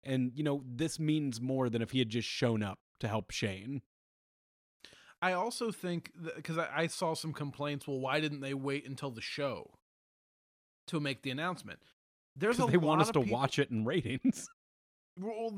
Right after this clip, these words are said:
Speaker 2: I mean, they're, yeah, that's, that's the primary reason, but they wanna get your eyes on it to get you excited for Mania, right? Th-, they wanna make you tune in. They
Speaker 1: Yeah.
Speaker 2: gave you an excuse to tune in tonight, and then they gave you a pretty damn good show.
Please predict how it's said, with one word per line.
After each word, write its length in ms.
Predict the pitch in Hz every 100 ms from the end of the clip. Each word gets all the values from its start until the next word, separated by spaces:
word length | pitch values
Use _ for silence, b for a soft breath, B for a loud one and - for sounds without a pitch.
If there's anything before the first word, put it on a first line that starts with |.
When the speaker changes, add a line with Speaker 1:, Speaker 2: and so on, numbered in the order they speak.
| 190
Speaker 2:
I 60 | 214
mean, 120 | 226
they're, 140 | 220 185
yeah, 260 | 190 277
that's, 220 | 160 208 -
that's 320 | 143 160 -
the 180 | 127 131
primary 460 | - 151 165 156
reason, 240 | 151 226 165
but 100 | 151
they 100 | 156
wanna 220 | 156 220
get 160 | 180 185
your 220 | 170 135
eyes 340 | 131 165 196
on 200 | 135 113
it 100 | 120
to 80 | 131
get 160 | 135 147
you 80 |
excited 460 | 139 - 139 143 143
for 80 | 147
Mania, 420 | 165 233 127 98
right? 320 | 104 151 220 - _ _ _ _ 131
Th-, 100 | 135 131
they 160 | 151
wanna 260 | 151 139 170
make 320 | 165 165 156
you 80 | 160
tune 340 | - - 170
in. 400 | 165 147 95 - - _ _ _
They 80 | 131
Speaker 1:
Yeah. 100 | 135
Speaker 2:
gave 200 | 143 160
you 100 | 175 180
an 40 |
excuse 380 | 175 - 175 175
to 80 | 165
tune 240 | - 165
in 140 | 156 160
tonight, 320 | 156 147 156
and 140 | 143
then 100 | 143
they 140 | 147 147
gave 260 | 131 135
you 140 | 151 156
a 80 | 143
pretty 260 | - 147
damn 240 | 139 135 143
good 180 | 147
show. 440 | 131 151 143 87